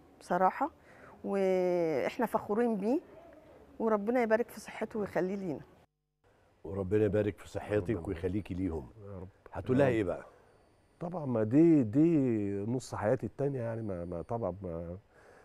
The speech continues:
Speaker 3: ما أنا بقول لك، آه، يعني من، من، من، من أحن، آه، الناس اللي قابلتها في حياتي. آه، حنينة جدا على أولادها.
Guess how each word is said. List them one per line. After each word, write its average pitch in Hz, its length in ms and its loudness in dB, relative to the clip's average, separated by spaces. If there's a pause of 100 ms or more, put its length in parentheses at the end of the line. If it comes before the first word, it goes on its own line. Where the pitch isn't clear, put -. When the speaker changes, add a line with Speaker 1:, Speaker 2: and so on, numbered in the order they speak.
(140)
Speaker 3:
ما 98 60 -4
أنا 101 80 0
بقول 131 260 4
لك، 135 120 4 (120)
آه، 90 1080 -2
يعني 98 600 -2 (2000)
من، 110 280 0
من، 107 200 -4
من، 110 280 -4
من 110 180 -4
أحن، 131 680 4
آه، 95 880 -6
الناس 107 440 -2
اللي 92 300 -4
قابلتها 92 400 -2
في - 80 -16
حياتي. 117 460 -4 (800)
آه، 92 720 -2
حنينة 120 420 4
جدا 131 380 4
على 110 160 2
أولادها. 117 540 4